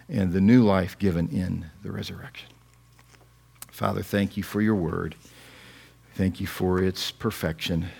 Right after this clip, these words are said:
We thank you that you are good and kind and gracious to provide it for us,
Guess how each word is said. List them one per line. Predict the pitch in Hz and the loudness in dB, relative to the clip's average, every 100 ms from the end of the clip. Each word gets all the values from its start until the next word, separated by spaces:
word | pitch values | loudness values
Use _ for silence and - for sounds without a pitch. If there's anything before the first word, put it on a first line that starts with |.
| - - | -20 -14
We | 104 | -12
thank | - 101 95 - | -2 0 0 -2
you | 90 90 | -4 0
that | 87 87 80 | 0 0 0
you | 98 104 95 - - - - - - - - | 2 2 0 -8 -20 -20 -20 -20 -20 -16 -8
are | 98 | -4
good | 87 110 113 110 | 4 6 8 6
and | 85 | 2
kind | - 113 107 101 101 | -2 0 2 2 2
and | 82 80 117 | 0 -2 -4
gracious | 101 101 95 98 92 - - | 0 2 2 -2 -4 -6 -6
to | 90 80 - - - - - - _ - - _ - - - | -6 -6 -12 -20 -20 -20 -20 -20 _ -20 -20 _ -20 -16 -4
provide | 95 92 110 113 | 0 4 6 8
it | 120 - | 6 2
for | - - - 101 101 | -10 -8 -2 2 2
us, | 101 101 - - | 2 -2 -6 -8